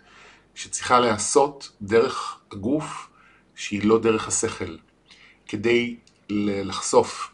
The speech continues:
ולרפא ולנקות זיכרונות ואמונות ורגשות שקשורים בנושא הזה.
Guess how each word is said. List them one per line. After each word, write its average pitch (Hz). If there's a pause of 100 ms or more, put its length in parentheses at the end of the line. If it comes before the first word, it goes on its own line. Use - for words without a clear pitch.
ולרפא 101
ולנקות 98 (640)
זיכרונות 104
ואמונות 98 (220)
ורגשות 95
שקשורים 98
בנושא 95
הזה. 92